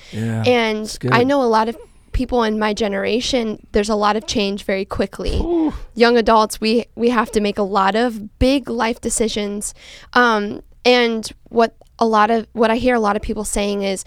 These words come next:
Speaker 2: like, "I need to make sure I make the right decision because it could mess up the rest of my life."
Speaker 1: Mm.
Speaker 2: And the best advice that I ever got was actually that, um, we actually think too highly of our own decisions.
Speaker 1: Mm-hmm.
Speaker 2: And what we decide in our life cannot stop God's will in our life.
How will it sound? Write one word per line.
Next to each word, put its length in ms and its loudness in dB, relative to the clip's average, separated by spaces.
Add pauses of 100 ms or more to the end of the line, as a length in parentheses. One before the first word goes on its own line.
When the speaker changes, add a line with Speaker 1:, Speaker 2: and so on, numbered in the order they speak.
(240)
Speaker 2:
like, 200 -6 (100)
"I 60 0
need 160 4
to 60 2
make 180 0
sure 140 0
I 40 2
make 180 0
the 80 0
right 120 0
decision 380 -2
because 200 -4
it 60 -4
could 120 -2
mess 200 0
up 100 -2
the 100 0
rest 220 -2
of 80 -6
my 140 -2
life." 540 0
Speaker 1:
Mm. 340 -6 (100)
Speaker 2:
And 360 2
the 140 4
best 320 0
advice 380 0
that 200 0
I 160 2
ever 180 -2
got 460 0
was 180 0
actually 400 0
that, 400 0
um, 520 -4
we 180 2
actually 560 0
think 460 -2 (180)
too 200 0
highly 380 0
of 80 -2
our 160 0
own 140 -4
decisions. 720 -4
Speaker 1:
Mm-hmm. 240 -8 (720)
Speaker 2:
And 480 4 (420)
what 360 2
we 180 2
decide 540 2
in 100 2
our 140 0
life 340 -2
cannot 460 2
stop 420 2
God's 320 -2
will 320 0
in 120 -2
our 140 -2
life. 500 -6